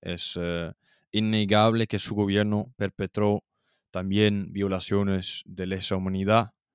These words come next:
eh, sobre todo cuando, eh, con, con las Fuerzas Armadas combatió las manifestaciones en favor de Evo Morales después de que se fuese, em, a México y después a Argen-, a Argentina. Es innegable eso, absolutamente. Pero otra cosa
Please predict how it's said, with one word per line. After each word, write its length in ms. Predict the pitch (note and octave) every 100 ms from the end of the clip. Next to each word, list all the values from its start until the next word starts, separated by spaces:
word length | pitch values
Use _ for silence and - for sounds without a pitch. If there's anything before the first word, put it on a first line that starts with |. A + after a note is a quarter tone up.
| _ _ _ _
eh, 140 | F#2+
sobre 280 | F2+ G2+ F#2+
todo 360 | F#2 A#2 A2+ F#2+
cuando, 680 | - F#2+ F#2 F2+ F2+ F2 E2+
eh, 40 | -
con, 360 | F#2+ F#2 F2+
con 120 | F2+ F#2+
las 120 | F2+
Fuerzas 380 | - G2+ G2+ F#2+
Armadas 460 | F#2 G2+ F#2+ -
combatió 680 | - G#2 F#2+ F#2 - A2 G2+ _ _ _ _ - _
las 220 | G2 F#2+
manifestaciones 880 | G2+ G2+ G2 G2 G2 - G#2+ G#2 F#2
en 80 | G2+
favor 360 | - F#2+ G#2 G2
de 100 | G2
Evo 140 | F#2+
Morales 460 | F#2 G2 G#2 G2 -
después 360 | F#2+ - F#2
de 80 | -
que 100 | F#2+
se 140 | F#2 F#2+
fuese, 640 | - G#2 - G2 F2+ F2 _ _ _ _ _
em, 880 | - F2+ F2 F2 F2 F2 E2+ E2 F#2+ _ _
a 140 | F#2+ F#2+
México 420 | A2+ - A#2 G#2+
y 60 |
después 260 | F#2+ - G2 F#2+
a 60 |
Argen-, 280 | F2+ F#2+ F#2+ -
a 180 | A1+ -
Argentina. 640 | F#2+ F#2 G2 A2 A2+ C3 C3+ _
Es 200 | G2+ -
innegable 580 | D3+ A#2+ G2+ F#2+ F2+ F2
eso, 280 | F2+ F#2+ -
absolutamente. 800 | G#2 G2+ A2 G2+ F#2+ F#2 F2 F2+
Pero 200 | G2 G2+
otra 220 | A2 A#2
cosa 360 | A#2 A2+ A#2+